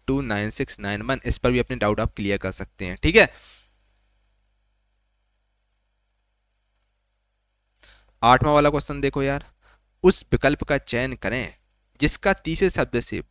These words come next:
वही संबंध है जैसा कि दूसरे शब्द का पहले शब्द से है मेरे भाई। ठीक है, ओके ना? तो एक तरफ है कैप्टन, मतलब कुल मिला के एक का संबंध एक से है, उसी पे एम्प्लॉय का संबंध किससे होगा?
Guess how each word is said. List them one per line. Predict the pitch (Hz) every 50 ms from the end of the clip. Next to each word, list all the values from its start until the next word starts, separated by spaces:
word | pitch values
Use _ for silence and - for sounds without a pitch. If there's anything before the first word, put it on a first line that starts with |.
| _
वही | 156 147 160 185 185
संबंध | - - 123 113 117 117 120 127
है | 131 123 -
जैसा | 110 107 110 - 165 170
कि | - - 180 -
दूसरे | - - 123 - 147 127
शब्द | - 113 - - -
का | - 135
पहले | - _ - 170 185 190 180
शब्द | - - 107 - - 95
से | - - 160
है | 160 - 160
मेरे | 139 107 85 76
भाई। | 78 85 92 - - _ _ _ _ _ _ - - _ _ _ _ _ -
ठीक | 131 135 147 -
है, | 175 165 - _ _ _ _ _ _ _ _ _ _ _ _ _ _ _ _ _ _ -
ओके | - 123 127 - - 175
ना? | 175 196 214 151 - _ _ - - - - - _ -
तो | 143 - - 165
एक | 165 170 - -
तरफ | 180 175 170 -
है | 170 151
कैप्टन, | - - 131 131 - - - 190 190 196 190 - _ _ _ _ _ _ -
मतलब | 131 139 175 190 - -
कुल | 196 185
मिला | 180 180 175 170 170
के | - 190 - - _ _ _ _ _ _ _ _ _ _
एक | - 196 233 - -
का | 226 208
संबंध | - - 165 160 170 180 180 - _ -
एक | 127 113 -
से | - - - -
है, | - - - - _ _ _ _ - - - _ _ -
उसी | 180 - 226
पे | - 226 214 - -
एम्प्लॉय | 160 160 - 180 180 180
का | 180 180
संबंध | 185 185 175 190 190
किससे | - 220 208 - - -
होगा? | 147 - 110 - 85 73